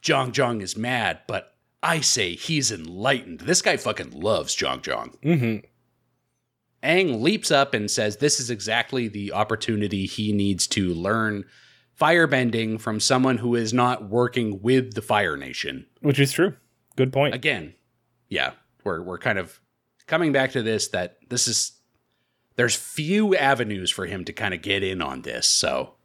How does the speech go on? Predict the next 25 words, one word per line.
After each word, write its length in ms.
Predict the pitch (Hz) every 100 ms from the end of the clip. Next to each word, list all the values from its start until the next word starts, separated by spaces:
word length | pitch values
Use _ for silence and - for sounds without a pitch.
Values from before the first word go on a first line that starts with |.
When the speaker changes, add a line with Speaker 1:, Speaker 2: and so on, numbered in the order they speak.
| _ _ -
Speaker 1:
take 200 | 135 -
it 80 | 95
where 100 | 107
you 120 | 85
can 160 | 80
get 200 | 76 76
it. 200 | 67 60 _ _ _ _ _ _ _ _ _ _ _ _
Uh, 280 | - 69 65 - _ _ _ _ _ _
Sokka 420 | - 147 160 160
doesn't 360 | 127 135 135 135
want 260 | 127 127 -
to 160 | 127 110
get 200 | 120 117
involved 540 | 104 104 113 101 -
with 160 | 101 95
some 300 | - 98 95 -
crazy 500 | - 160 202 156 139
firebender, 760 | - 123 131 113 92 90 90
he 100 | 110
says. 260 | 113 101 101
Che 220 | - 131
says, 200 | 127 110 - - - -
"He's 260 | 269 -
not 360 | 208 247 220 -
crazy. 840 | - 220 220 220 135 87 78 82